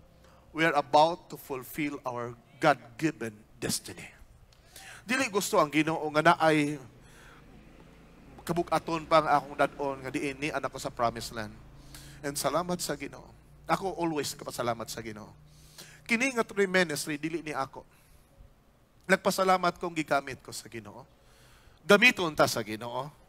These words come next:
Nagkataon nga gitagaan mo og leader. Maybe dili man ingon ana siguro ka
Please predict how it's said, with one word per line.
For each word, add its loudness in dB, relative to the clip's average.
Nagkataon 8
nga 4
gitagaan 4
mo -6
og -12
leader. 2
Maybe 6
dili 0
man 6
ingon -4
ana 4
siguro -2
ka 0